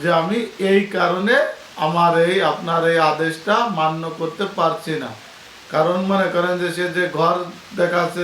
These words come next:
যে এটা রাস্তার উপরে, কিন্তু সে দেখাচ্ছে যে না, এই ঘরটা আমার নিজস্ব জায়গায়, আর এই নিজস্ব জায়গায় থাকায় এতে জনগণের চলাচলে কোনো বিঘ্ন ঘটছে না। এভাবে সে কারণ দর্শানো নোটিশ দিল,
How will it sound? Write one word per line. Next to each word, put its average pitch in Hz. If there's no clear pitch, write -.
যে 175
এটা 175
রাস্তার 165
উপরে, 165
কিন্তু 175
সে 175
দেখাচ্ছে 170
যে 170
না, 143
এই 170
ঘরটা 156
আমার 180
নিজস্ব 170
জায়গায়, -
আর 156
এই 175
নিজস্ব 175
জায়গায় 175
থাকায় 196
এতে 175
জনগণের 165
চলাচলে 165
কোনো 175
বিঘ্ন 156
ঘটছে 151
না। 117
এভাবে 220
সে 214
কারণ 190
দর্শানো 180
নোটিশ 165
দিল, 143